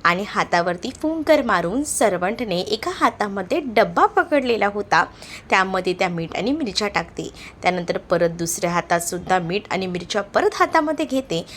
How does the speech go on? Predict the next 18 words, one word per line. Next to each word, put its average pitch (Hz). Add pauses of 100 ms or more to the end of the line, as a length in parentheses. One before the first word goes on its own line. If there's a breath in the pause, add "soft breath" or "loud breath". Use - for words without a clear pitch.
(160 loud breath)
आणि 175
परत 175
सानिका 185
आणि 247
शौर्यकडे 277
बघून 170
बोलते, 160 (340 loud breath)
"तुम्ही 202
दोघेही 180
पटकन 190
इथे 190
बसा." 220 (320 loud breath)
सानिका 320
अजूनही 320
नीट 208
चालू 202
शकत 185
नव्हती, 190